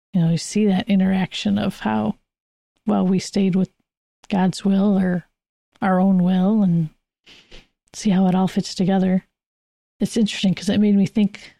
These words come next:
um, also about Marian apparitions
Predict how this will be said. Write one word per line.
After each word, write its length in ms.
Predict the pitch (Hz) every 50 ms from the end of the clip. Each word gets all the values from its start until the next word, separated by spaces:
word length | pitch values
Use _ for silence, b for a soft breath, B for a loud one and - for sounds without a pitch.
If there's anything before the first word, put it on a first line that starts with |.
| - -
um, 340 | 175 180 175 175 175 170 - _ _ _ _ _ _ _ _ _ _ _ _ _ _ _ _ _ -
also 300 | 220 208 196 - 214 190
about 380 | 165 185 185 180 180 196 - _ B B B B B B
Marian 380 | B 208 208 220 214 202 202 190 190 196
apparitions 840 | 196 - 196 185 196 226 220 - - 208 196 175 - - - -